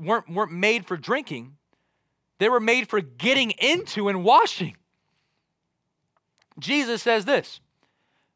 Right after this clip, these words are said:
See those big old purification water jars?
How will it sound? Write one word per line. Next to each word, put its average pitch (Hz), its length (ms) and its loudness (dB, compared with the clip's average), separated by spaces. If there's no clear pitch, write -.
See - 140 -6
those 220 220 0
big 208 280 0
old 220 280 0
purification 208 720 -4
water 208 240 0
jars? 220 400 -2